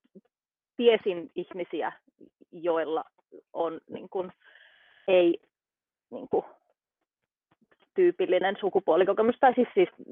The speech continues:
niin kun, ei siis sukupuolikokemus, jo ennen kuin lapseni tästä kertoi, mutta kyllä siinä on sellaista,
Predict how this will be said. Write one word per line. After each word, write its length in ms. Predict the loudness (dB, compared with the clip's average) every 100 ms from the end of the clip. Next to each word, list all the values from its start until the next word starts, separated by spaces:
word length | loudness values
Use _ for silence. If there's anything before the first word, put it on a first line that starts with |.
| -12
niin 120 | -2
kun, 180 | -2 -2 -8 -8 -4
ei 240 | 2 6 4 2 -4
siis 140 | -4 -2
sukupuolikokemus, 800 | -4 -2 -4 -4 -2 -4 -6 -10 -16 _ _ _ 2
jo 80 | 6
ennen 280 | 6 4
kuin 240 | 4 2 2 -8 -12 -4
lapseni 540 | -2 -2 -4 -6 -8 _ _ -8
tästä 280 | -4 -4 -6
kertoi, 520 | -4 -2 0 0 -2 -2 _ _ -12
mutta 480 | -10 -10 _ 0 0 _ _ _ _ _ _ _ _ _ _ _ _ _ 0
kyllä 220 | 2 4
siinä 240 | 6 6 6
on 80 | 6
sellaista, 800 | 4 2 -6 _ -2 -2 0 -2